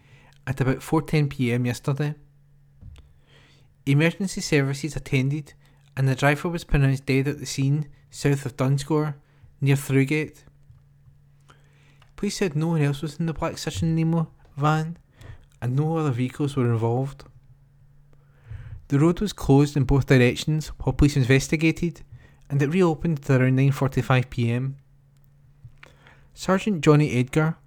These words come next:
of Police Scotland's Road Policing Unit said, "Our inquiries are ongoing to understand why the van left the road, and our thoughts are with the man's family and friends at this time.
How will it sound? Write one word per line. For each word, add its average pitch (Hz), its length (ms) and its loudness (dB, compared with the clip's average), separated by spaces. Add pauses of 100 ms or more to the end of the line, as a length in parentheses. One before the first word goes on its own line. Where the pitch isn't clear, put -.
(100)
of - 160 -4
Police 156 200 6
Scotland's - 400 2
Road 131 180 4
Policing 151 340 2
Unit 156 400 0
said, 151 400 0 (920)
"Our 151 140 4
inquiries 165 560 4
are 151 80 4
ongoing 143 500 4
to - 120 -4
understand 131 500 0 (100)
why 147 200 8
the 151 160 0
van 135 260 6
left 139 240 4
the 131 120 6
road, 139 340 2 (540)
and 127 140 -2
our 123 60 0
thoughts 160 320 0
are 165 60 0
with 139 160 0
the 139 60 4
man's 127 300 4
family 131 320 4
and 127 100 4
friends 131 360 2
at - 60 -10
this - 160 -4
time. 139 360 0